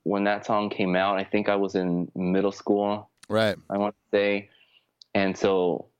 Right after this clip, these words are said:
Speaker 1: that album I played on repeat, and, you know, whenever it is that, that, that it came out. And
Speaker 2: I think it was early two, that, it was, like, two thousand, 'cause I bought it when I first moved to Nashville, so it probably wouldn't, I think it was oh two or oh three when it came out.
Speaker 1: Yeah, something like that.
Speaker 2: And
Speaker 1: And
Speaker 2: it's such
Speaker 1: so
Speaker 2: a killer record, too.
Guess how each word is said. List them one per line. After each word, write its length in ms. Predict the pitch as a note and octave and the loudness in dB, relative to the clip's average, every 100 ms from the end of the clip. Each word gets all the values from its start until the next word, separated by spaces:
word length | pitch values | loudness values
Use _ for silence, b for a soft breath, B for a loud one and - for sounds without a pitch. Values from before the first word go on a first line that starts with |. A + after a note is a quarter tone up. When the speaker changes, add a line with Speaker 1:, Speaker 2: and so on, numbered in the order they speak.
| _ - | _ -2
Speaker 1:
that 200 | F#2 G#2+ | 0 2
album 320 | G2+ G#2 G#2 | 2 0 0
I 60 | G2 | 0
played 220 | - G2+ | 0 0
on 100 | G2+ | 2
repeat, 480 | E2+ - - G2+ G#2 | -2 -2 0 0 0
and, 200 | G2 F#2+ | -4 -2
you 60 | F#2+ | 0
know, 180 | F#2 F#2 | 0 0
whenever 320 | E2+ F#2+ F#2+ | 0 0 0
it 60 | F#2 | 0
is 200 | F#2+ - | -2 -2
that, 140 | F2 | -2
that, 220 | F2+ E2+ - | -2 -2 -2
that 100 | E2+ | -2
it 80 | E2+ | 0
came 180 | F2+ | 0
out. 360 | F2 E2+ E2 - | 0 2 0 -2
And 260 | E2 D#2 C#2+ - | -4 -6 -8 -4
Speaker 2:
I 60 | |
think 80 | B2 | -2
it 40 | |
was 120 | A#2+ A2 | 0 0
early 200 | A2 A2 | 0 0
two, 160 | A2+ - | -2 -2
that, 160 | A2 | -2
it 60 | A2+ | -4
was, 100 | G#2+ | -4
like, 140 | G#2+ | -4
two 180 | - A#2 | -2 -2
thousand, 680 | A2+ A2 F#2 G2+ G2 F#2+ G2 | 0 0 0 -2 -2 -2 -4
'cause 100 | - | -2
I 100 | C#3+ | 0
bought 200 | D3+ D3+ | 2 2
it 60 | |
when 100 | A2+ G#2+ | 2 -2
I 20 | |
first 280 | - B2 - | 0 -2 0
moved 100 | G#2+ | -4
to 60 | |
Nashville, 360 | G2+ G2 G2 F#2+ | -2 -2 -2 -4
so 120 | - | -4
it 40 | G2+ | -2
probably 180 | A2 A2 | 2 2
wouldn't, 280 | G2 F#2+ | 0 -4
I 560 | - _ - - - _ | -10 _ -20 -20 -20 _
think 100 | C#3 | 0
it 40 | |
was 80 | C3 | 2
oh 80 | A#2 | 2
two 180 | - B2 | 2 2
or 80 | A2+ | 2
oh 40 | |
three 400 | A2 A2 G#2 B2 | 0 -2 -2 -2
when 180 | C3+ B2+ | -4 -8
it 60 | B2+ | -4
came 160 | C3+ | -4
out. 220 | C#3 C#3 - _ _ _ _ | -2 -4 -8 _ _ _ _
Speaker 1:
Yeah, 320 | F#2+ F#2+ F2 - - | 0 0 0 -4 -10
something 300 | G2 A#2 G2 | -2 0 2
like 200 | F2 E2 | 0 -2
that. 240 | D#2+ D#2 - | -8 -8 2
Speaker 2:
And 120 | C#3+ | 2
Speaker 1:
And 80 | F#2 | 4
Speaker 2:
it's 80 | F#2 | 4
such 220 | F3 - | 4 6
Speaker 1:
so 60 | B2 | 2
Speaker 2:
a 40 | |
killer 320 | - B2 G2+ | 2 2 2
record, 380 | E2+ E2+ D#2+ D#2 | 0 -2 -4 -6
too. 280 | F#2 D#2+ | -6 -6